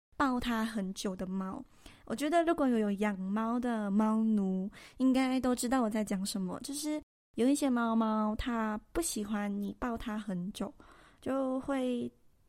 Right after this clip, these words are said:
逃脱你的怀抱，甚至会咬你，然后就反抗一下。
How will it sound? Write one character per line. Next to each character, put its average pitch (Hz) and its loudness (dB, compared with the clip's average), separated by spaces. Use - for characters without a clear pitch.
逃 190 -2
脱 208 4
你 208 4
的 190 0
怀 185 0
抱， 262 0
甚 294 4
至 277 4
会 269 4
咬 196 0
你， 226 -2
然 220 0
后 226 0
就 247 0
反 202 -4
抗 208 -2
一 196 -6
下。 - -4